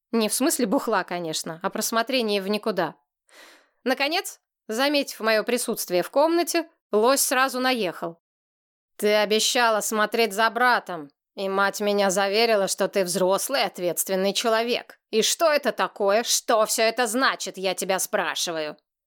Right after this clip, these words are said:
«А что такого? Кто знал, что ты сегодня приедешь? Ты в курсе, что сотовые давно изобрели? Или грамота до вас ещё не дошла?»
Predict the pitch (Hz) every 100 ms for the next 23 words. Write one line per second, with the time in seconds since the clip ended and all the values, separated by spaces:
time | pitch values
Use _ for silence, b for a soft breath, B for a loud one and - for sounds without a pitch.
0 | _ _ _ _ _ 233 233 - 302 254
1 | 226 262 262 269 254 233 - _ _ -
2 | 320 339 330 330 220 - 214 220 - 269
3 | 220 180 170 220 214 185 156 - _ _
4 | _ 269 254 494 554 214 - 240 233 440
5 | - 185 190 220 311 415 277 180 196 233
6 | 240 190 - _ - 269 302 285 330 277
7 | 254 240 285 269 269 254 277 247 214 208
8 | - 202 240